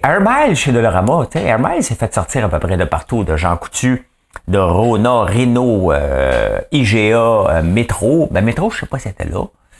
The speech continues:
Euh, puis ça allait pas bien.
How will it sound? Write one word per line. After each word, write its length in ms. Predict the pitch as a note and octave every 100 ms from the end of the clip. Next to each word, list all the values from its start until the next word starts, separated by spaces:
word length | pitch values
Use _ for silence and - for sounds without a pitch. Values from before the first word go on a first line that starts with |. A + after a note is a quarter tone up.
| - - _ _
Euh, 720 | F2+ F2 E2 D2 B1+ G#1+ A1+ - - - - -
puis 120 | -
ça 120 | -
allait 160 | E2+ A#2+
pas 140 | B2
bien. 180 | G2 G#2